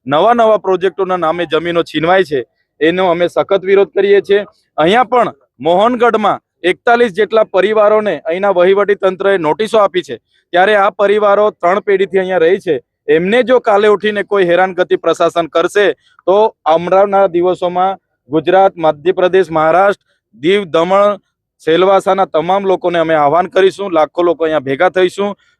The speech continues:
અને આ જનતાની સાથે અમે ઊભા રહીશું. અહીંના પૂર્વ ધારાસભ્ય ઈશ્વરભાઈ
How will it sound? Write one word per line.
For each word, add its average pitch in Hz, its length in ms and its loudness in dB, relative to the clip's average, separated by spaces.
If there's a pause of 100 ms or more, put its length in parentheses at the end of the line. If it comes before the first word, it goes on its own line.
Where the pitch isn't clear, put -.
અને 202 180 2
આ 233 140 2
જનતાની 214 500 0
સાથે 180 280 -2
અમે 170 180 -2
ઊભા 151 240 0
રહીશું. 127 360 -2 (160)
અહીંના 170 320 0
પૂર્વ 170 320 0
ધારાસભ્ય 156 540 0
ઈશ્વરભાઈ 165 580 -2